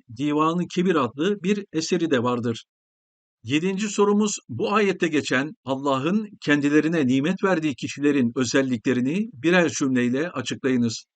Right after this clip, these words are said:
Ayet-i kerimemiz şöyle arkadaşlar, "Kim Allah'a ve peygambere itaat ederse işte onlar,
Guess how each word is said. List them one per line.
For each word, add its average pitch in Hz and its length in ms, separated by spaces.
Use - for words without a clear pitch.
Ayet-i 208 360
kerimemiz 196 460
şöyle 180 280
arkadaşlar, 127 640
"Kim 226 320
Allah'a 147 460
ve 139 280
peygambere 143 520
itaat 131 360
ederse 143 460
işte 127 260
onlar, 127 420